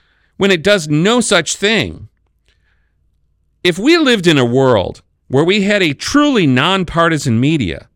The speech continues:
they would underline the Biden family clearly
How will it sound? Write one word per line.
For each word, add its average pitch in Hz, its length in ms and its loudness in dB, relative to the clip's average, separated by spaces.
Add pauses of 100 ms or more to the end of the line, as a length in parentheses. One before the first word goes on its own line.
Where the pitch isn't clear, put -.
(960)
they 160 160 2
would 208 220 0
underline 113 760 0 (220)
the 120 100 -2
Biden 139 520 -2
family 117 540 -4
clearly 151 760 -2